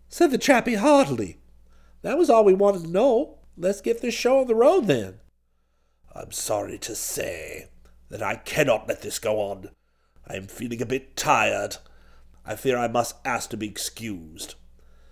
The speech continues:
said old Chiswick in that same rummy voice. "But there are eighty-seven of the boys waiting round the corner at the moment, Duke, to be introduced to you."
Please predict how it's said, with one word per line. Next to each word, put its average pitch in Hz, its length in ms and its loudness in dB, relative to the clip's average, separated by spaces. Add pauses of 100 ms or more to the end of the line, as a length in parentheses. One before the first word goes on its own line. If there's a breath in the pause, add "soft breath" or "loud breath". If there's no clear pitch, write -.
(480)
said 339 240 4
old 370 220 6
Chiswick 233 800 2
in 254 140 0
that 240 180 4
same 269 300 2
rummy 262 260 8
voice. 233 640 4 (920)
"But 170 240 -6
there 180 160 4
are 170 60 6
eighty-seven 196 560 4
of 143 80 4
the 135 60 -2
boys 156 460 2
waiting 185 280 0
round 170 220 0
the 135 40 -6
corner 220 420 2
at - 80 -10
the 131 60 -8
moment, 180 520 -4
Duke, 165 320 -6
to 196 60 -16
be 226 160 -8
introduced 247 460 0
to 139 80 -6
you." 98 240 -10